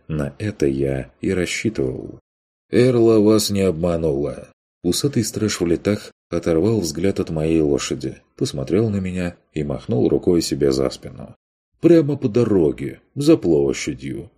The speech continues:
Трактир одноухого Седа. Там и комнаты есть, и пиво, и шашлык». «Что такое шашлык?»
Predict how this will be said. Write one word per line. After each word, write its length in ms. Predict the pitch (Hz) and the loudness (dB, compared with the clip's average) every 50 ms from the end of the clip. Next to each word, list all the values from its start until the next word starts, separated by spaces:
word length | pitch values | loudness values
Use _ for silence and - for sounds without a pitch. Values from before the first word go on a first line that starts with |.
| _ _ - | _ _ 0
Трактир 580 | - 107 101 92 - - - - 98 117 131 143 | 2 2 2 2 0 -4 -4 -2 0 2 4 4
одноухого 840 | 135 95 87 85 82 76 73 85 92 87 - 90 82 80 82 80 | 4 2 2 0 0 2 4 2 2 2 2 2 4 4 4 2
Седа. 680 | 71 - - - 71 65 67 65 67 64 - 57 - _ _ _ | 2 0 -4 -2 -2 -2 -2 -4 -8 -10 -10 -14 -20 _ _ _
Там 300 | - 170 147 139 113 87 | 4 6 6 6 4 0
и 60 | 76 | -2
комнаты 580 | 69 - - 95 101 107 113 117 117 110 - 117 | -2 2 4 4 4 4 2 -2 -2 0 2 2
есть, 480 | 107 104 104 104 101 98 - - - _ _ - | 4 4 4 4 2 0 -4 -14 -18 _ _ -4
и 160 | 156 170 151 | -2 -2 -2
пиво, 560 | - - - 76 85 101 110 113 95 73 67 - _ _ _ | -2 -4 -4 -2 2 4 4 4 4 2 -2 -8 _ _ _
и 220 | - 82 92 113 131 | -2 2 4 4 4
шашлык». 800 | - - 170 147 - - - 73 73 76 73 - - - - _ _ _ _ _ _ _ _ _ - | 6 6 6 6 6 2 -2 0 0 0 -2 -4 -8 -20 -20 _ _ _ _ _ _ _ _ _ -12
«Что 280 | - - - - 101 | -10 -6 0 2 2
такое 500 | - - 127 - - 120 87 76 69 65 | 2 2 -2 0 2 2 4 4 2 0
шашлык?» 760 | 65 - - - 85 - - - 76 71 65 - - - - | -2 -2 -2 -2 -2 -2 -2 0 0 0 -2 -2 -8 -20 -20